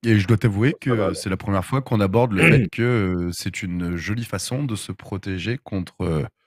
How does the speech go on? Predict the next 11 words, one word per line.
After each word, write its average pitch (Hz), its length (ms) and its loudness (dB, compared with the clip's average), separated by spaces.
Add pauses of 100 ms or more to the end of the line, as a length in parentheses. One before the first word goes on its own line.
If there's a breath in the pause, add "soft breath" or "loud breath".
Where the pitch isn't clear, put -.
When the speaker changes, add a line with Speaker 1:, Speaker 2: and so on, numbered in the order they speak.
(360 loud breath)
Speaker 1:
bah, 82 320 0
les 78 100 -6
fake - 240 -8
news 101 240 0
et 92 60 2
les 82 40 -2
mensonges, 92 600 -4
et 90 80 -4
que 90 160 -2
c'est 82 440 0
une... 78 200 -4